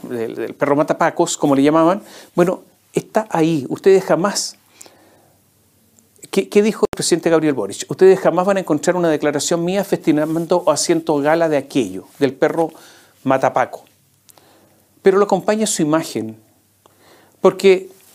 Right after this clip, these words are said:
según se denunció, hasta en su computador había una imagen del perro matapaco, y también cayó convenientemente. Los humanos que eran acompañados por el perro y sus imágenes,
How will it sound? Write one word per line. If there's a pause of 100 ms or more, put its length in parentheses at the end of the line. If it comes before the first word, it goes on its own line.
(120)
según
se
denunció,
hasta
en
su
computador
había
una
imagen
del
perro
matapaco, (720)
y
también
cayó
convenientemente. (1160)
Los
humanos (640)
que
eran
acompañados
por
el
perro
y
sus
imágenes,